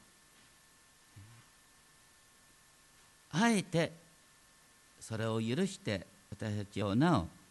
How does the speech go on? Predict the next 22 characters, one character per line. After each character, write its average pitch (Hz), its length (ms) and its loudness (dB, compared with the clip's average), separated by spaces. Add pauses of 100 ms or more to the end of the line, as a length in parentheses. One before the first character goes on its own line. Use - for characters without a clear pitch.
(340)
成 101 240 -4
長 95 240 -4
さ 98 160 -10
せ 120 120 -6
よ 147 180 0
う 123 40 -4
と 92 320 -2 (1160)
し - 40 -20
て 90 120 -6
お 90 100 -4
ら 87 60 -6
れ 101 60 -10
る。 123 60 -14 (840)
そ 120 100 -6
ん 143 60 -2
な 165 140 0
ふ 180 80 -4
う 160 80 -2
に 90 120 -2
で 78 120 -16
す - 100 -20
ね、 92 200 -8